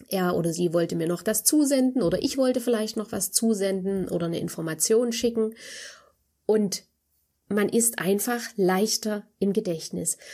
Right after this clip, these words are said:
Bei all den, denjenigen, die kein Foto haben, ist es schwer für mich und auch schwer für alle anderen,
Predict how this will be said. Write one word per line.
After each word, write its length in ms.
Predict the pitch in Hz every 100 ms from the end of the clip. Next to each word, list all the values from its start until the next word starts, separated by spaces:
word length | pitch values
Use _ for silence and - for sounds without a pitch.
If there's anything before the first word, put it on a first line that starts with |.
| - -
Bei 160 | 190
all 180 | 262 349
den, 520 | 339 311 302 277 262
denjenigen, 600 | 254 269 254 247 240 233
die 120 | 185 185
kein 320 | - 262 302
Foto 380 | 277 262 247 220
haben, 280 | 214 214 -
ist 160 | 180
es 260 | 165 - -
schwer 500 | - - 185 240 302
für 200 | 311 285
mich 400 | 254 247 240 -
und 100 | 180
auch 80 | -
schwer 340 | - 214 240
für 180 | 233 -
alle 200 | 196 202
anderen, 520 | 165 180 185 185 185